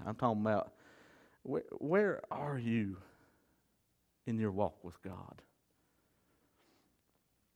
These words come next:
Are you despondent, disengaged, distracted? Or are you plugged in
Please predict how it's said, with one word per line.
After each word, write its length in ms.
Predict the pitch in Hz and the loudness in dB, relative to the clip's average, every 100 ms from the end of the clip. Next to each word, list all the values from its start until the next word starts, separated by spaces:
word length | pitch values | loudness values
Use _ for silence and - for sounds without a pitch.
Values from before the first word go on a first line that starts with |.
| _ - | _ -4
Are 80 | 120 | 2
you 140 | 123 131 | 4 4
despondent, 840 | 127 123 - 143 160 160 156 135 | 4 2 8 12 12 10 6 6
disengaged, 960 | 139 139 139 127 139 143 135 127 - - - - _ _ _ _ _ _ _ _ _ _ - | 4 6 6 8 10 12 10 6 -4 -12 -18 -20 _ _ _ _ _ _ _ _ _ _ -2
distracted? 760 | 120 - 131 139 135 143 127 117 - _ _ _ _ _ _ _ _ _ _ _ _ _ _ _ _ _ _ _ _ _ _ - | -2 4 8 10 8 4 2 0 -14 _ _ _ _ _ _ _ _ _ _ _ _ _ _ _ _ _ _ _ _ _ _ -4
Or 100 | 104 | 2
are 160 | 117 | 4
you 180 | 120 120 | 4 2
plugged 440 | 113 - 131 113 | 2 8 8 8
in 320 | 123 123 113 | 6 6 4